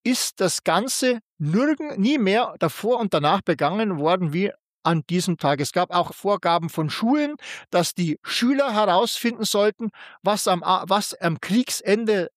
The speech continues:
in ihrer eigenen Region passiert ist. Das ist etwas, was mir sehr wichtig ist, dass die Regionalgeschichtsschreibung, man hat sie versucht voranzu-, äh, anzuschieben. Die Regionalgeschichtsschreibung zum Kriegsende, zum achten Mai, ist allerdings bis heute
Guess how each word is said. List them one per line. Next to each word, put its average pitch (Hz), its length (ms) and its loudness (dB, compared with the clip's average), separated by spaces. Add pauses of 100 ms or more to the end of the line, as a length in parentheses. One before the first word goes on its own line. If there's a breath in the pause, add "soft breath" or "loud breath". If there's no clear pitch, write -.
(140)
in 220 220 0
ihrer 190 300 2
eigenen 175 360 2
Region 139 380 0
passiert 240 380 0
ist. 233 180 0
Das 165 140 0
ist 175 120 -4
etwas, 165 380 -2
was 135 160 -6
mir 135 140 -6
sehr 175 240 -2
wichtig - 260 -4
ist, 196 160 0 (400 loud breath)
dass 160 180 0
die 160 120 0
Regionalgeschichtsschreibung, 208 1300 0 (160)
man 147 160 0
hat 160 120 2
sie 160 120 -2
versucht 156 460 0
voranzu-, 240 520 0
äh, 220 220 2 (180)
anzuschieben. 233 640 0 (960 loud breath)
Die 190 100 4
Regionalgeschichtsschreibung 190 1160 2
zum 160 220 0
Kriegsende, 190 540 0
zum - 180 -2
achten 165 300 -2
Mai, 160 300 2
ist - 200 -2
allerdings 147 580 -2
bis - 280 -4
heute 185 400 0